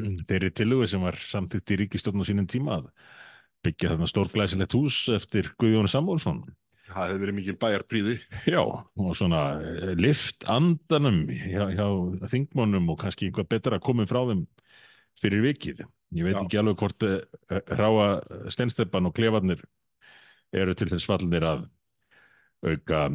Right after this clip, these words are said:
Speaker 1: rökhugsun og, og bjartsýni þingmanna.
Speaker 2: Nei, ég, ég er nú svona, það er ekki, nei, ég ætla ekki að fara í það, hérna, líkja sig við aðra opinbera byggingar. Það, hérna, það getur bara endað illa.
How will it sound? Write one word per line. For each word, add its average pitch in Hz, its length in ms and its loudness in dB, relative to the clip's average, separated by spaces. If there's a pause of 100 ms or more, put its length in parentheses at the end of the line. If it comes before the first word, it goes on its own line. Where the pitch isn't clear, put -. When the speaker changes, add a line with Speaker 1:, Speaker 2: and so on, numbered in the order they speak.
(200)
Speaker 1:
rökhugsun 98 960 0
og, 80 400 -2 (300)
og 80 420 -4 (160)
bjartsýni 82 540 2 (260)
þingmanna. 87 460 0 (760)
Speaker 2:
Nei, 90 240 -4
ég, 98 320 0 (160)
ég 98 240 -4
er 98 60 -2
nú 98 160 0 (240)
svona, 110 400 -2 (640)
það 104 160 -2
er 101 140 0
ekki, 104 200 -4 (960)
nei, 92 220 0
ég 104 100 4
ætla 101 160 -4
ekki 98 80 0
að - 80 -4
fara 85 180 0
í 78 60 -2
það, 71 400 -2
hérna, 80 320 -6
líkja 87 280 -4
sig 90 200 -4
við 87 180 -2
aðra 87 360 -2
opinbera 87 440 -2
byggingar. 85 460 -10 (140)
Það, 82 260 -4
hérna, 82 340 -10 (640)
það 95 120 0
getur 92 180 -4
bara 98 180 0
endað 95 220 0
illa. 90 140 -2